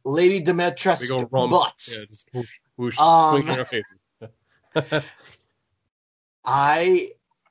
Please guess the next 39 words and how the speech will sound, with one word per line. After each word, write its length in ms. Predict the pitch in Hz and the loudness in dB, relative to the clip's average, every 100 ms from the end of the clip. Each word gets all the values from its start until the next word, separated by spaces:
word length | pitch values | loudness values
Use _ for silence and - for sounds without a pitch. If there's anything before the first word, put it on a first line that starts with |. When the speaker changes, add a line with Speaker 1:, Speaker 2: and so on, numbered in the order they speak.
| _ | _
Speaker 1:
I 200 | 123 135 | -2 0
have 340 | 151 160 160 156 | 0 -4 -6 -10
never, 760 | 139 139 175 175 117 95 76 - _ _ _ _ _ _ _ _ _ _ _ _ _ | -8 -4 0 0 -2 -10 -12 -20 _ _ _ _ _ _ _ _ _ _ _ _ _
ever 640 | 160 220 190 120 101 92 - _ _ | 2 2 2 -4 -10 -14 -20 _ _
thought 320 | 147 143 135 | -4 -4 -4
this 140 | 143 | -10
about 240 | 127 131 127 | -6 -4 -2
any 200 | 135 160 | -4 -4
other 160 | 160 | -4
game, 400 | 160 151 120 104 - | -2 -2 -2 -6 -10
and 120 | 120 | -8
it 80 | 123 | -8
was 140 | 127 | -8
very 360 | 110 127 135 151 | -8 -4 -2 -2
sobering. 600 | 135 127 113 101 98 101 _ _ _ - - _ _ _ _ | -4 -4 -6 -6 -10 -12 _ _ _ -20 -20 _ _ _ _
Um, 420 | 117 117 113 107 - 107 | 4 6 4 -2 -10 -12
this 320 | 113 160 165 | -2 0 0
felt 240 | - 147 123 | 0 0 0
like 180 | 117 | -4
a 60 | 120 | -8
Kingdom 300 | - 113 113 | -14 -12 -8
Hearts 260 | 110 101 - | -8 -8 -12
three 240 | 110 98 | -14 -14
trailer 520 | - 95 92 71 - _ _ _ _ _ _ _ _ | -14 -14 -12 -12 -16 _ _ _ _ _ _ _ _
in 220 | 120 123 | -4 -4
the 80 | 120 | -6
sense 440 | - 131 120 113 - | -4 -2 -2 -6 -4
that 380 | 123 117 107 151 | 2 4 2 0
Speaker 2:
Oh, 160 | 160 110 | -10 -2
Speaker 1:
it 160 | 151 165 | 0 0
Speaker 2:
wow. 100 | 98 | 0
Speaker 1:
gave 320 | 151 180 160 | 0 0 0
me 440 | 139 131 - 117 - | -6 -8 -10 -12 -6
a 80 | 110 | -6
lot 300 | 107 113 151 | 2 2 2
of 80 | |
stuff 240 | - 180 175 | 0 -4 -2
I 80 | 175 | 0
liked 600 | 170 208 127 135 - | 2 0 -2 -10 -20